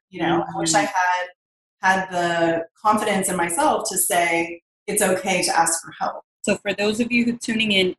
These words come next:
Speaker 2: it's okay to ask for help.
Speaker 1: Yes.
Speaker 2: Don't
Speaker 1: Always.
Speaker 2: feel like you need to be superwoman or superman all the time. Like, we're, I, I feel like we need to be moving into a world where it's, like, more fifty-fifty, and we're all just kinda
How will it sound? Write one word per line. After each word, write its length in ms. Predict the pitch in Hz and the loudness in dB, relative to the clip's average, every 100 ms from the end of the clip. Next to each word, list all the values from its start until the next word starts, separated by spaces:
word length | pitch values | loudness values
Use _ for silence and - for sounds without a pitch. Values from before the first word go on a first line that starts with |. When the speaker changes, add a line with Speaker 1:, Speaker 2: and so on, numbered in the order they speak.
| - | -4
Speaker 2:
it's 240 | 202 - - | -4 -4 0
okay 460 | 233 233 - 233 208 | 0 0 -2 -2 -2
to 140 | - | -2
ask 400 | - 233 - - | 0 0 0 -6
for 100 | 196 | -4
help. 280 | 185 185 147 - _ - | 0 2 0 -6 _ -6
Speaker 1:
Yes. 300 | 202 - - _ _ _ _ _ - | -2 -2 -4 _ _ _ _ _ 0
Speaker 2:
Don't 100 | 202 | 2
Speaker 1:
Always. 180 | 190 - | 4 0
Speaker 2:
feel 100 | 220 | -2
like 140 | 214 202 | -2 0
you 100 | 214 | 0
need 200 | 208 208 | 0 0
to 140 | 208 | -4
be 140 | - 202 | -2 -2
superwoman 760 | - 226 - 196 190 190 190 | 0 0 0 0 2 2 2
or 60 | 185 | 0
superman 720 | - 240 233 208 180 175 175 | 0 -2 -2 0 0 0 0
all 100 | 170 | -4
the 120 | 180 | -8
time. 280 | - 254 214 | -2 -2 0
Like, 180 | 180 - | -2 -4
we're, 160 | 185 175 - | -4 -2 0
I, 120 | 190 - | -2 0
I 160 | 196 - | -2 -2
feel 120 | 262 | -4
like 180 | 254 226 208 | 0 0 0
we 80 | |
need 200 | 208 226 | -2 -2
to 120 | - 226 | -6 -8
be 280 | 202 196 - _ _ 190 | -6 -6 -8 _ _ -2
moving 260 | 202 202 | -2 0
into 260 | 202 190 202 | 0 0 0
a 60 | 175 | 0
world 420 | 165 214 196 185 | 2 2 0 -2
where 160 | 175 170 | 0 0
it's, 220 | 170 - | -2 -2
like, 240 | 185 165 - | 0 0 -4
more 240 | 175 170 - - | -6 -4 -4 -4
fifty-fifty, 680 | - 180 - 190 - 240 | -4 -6 -8 -8 -4 -2
and 140 | 214 180 | 0 0
we're 120 | 175 | 0
all 160 | 175 | 0
just 240 | 175 180 - | -2 -8 -6
kinda 300 | 175 165 156 | 0 2 0